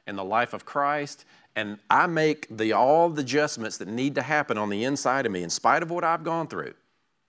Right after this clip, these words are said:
in spite of what I'm currently going through, in spite of the disappointments, the hurts, the trauma, the difficulty, the loss, the pain. And, and, and again, and I said this last week, but I, I want to reiterate it. I, I understand. We're in this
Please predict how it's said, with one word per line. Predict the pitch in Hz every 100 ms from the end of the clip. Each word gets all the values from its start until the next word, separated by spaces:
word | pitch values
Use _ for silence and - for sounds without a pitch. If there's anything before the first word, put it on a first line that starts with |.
| _ _ _ _
in | -
spite | - 113
of | 139
what | 139 139
I'm | 135
currently | - 151 151 143 147 139 _ 110
going | 110 143 160 135
through, | 113 78 55 - _ _ _ _ -
in | 95
spite | - 101 123
of | 127
the |
disappointments, | 135 143 135 143 139 120 131 131
the | -
hurts, | 123 - 131 127 120 - -
the | -
trauma, | 113 - 123 120 120 123 123
the | 117
difficulty, | 120 117 127 123 113 113 110
the | 107
loss, | 104 98 104 107 101
the | -
pain. | - 104 107 107 107 107 _ _ - _ _
And, | 113 117 120
and, | 127 131
and | 139 147
again, | 165 123
and | 113
I | 120
said | - 160
this | 127 113
last | 101 -
week, | 113 113 69
but | 101
I, | 95 -
I | 107
want | 123
to | 110
reiterate | 98 98 160 73 73
it. | -
I, | 117 180
I | 190 165 190
understand. | 156 135 - - 113 123 _ _ _ _
We're | 104 151 190
in | 160 185 165
this | 147 131 -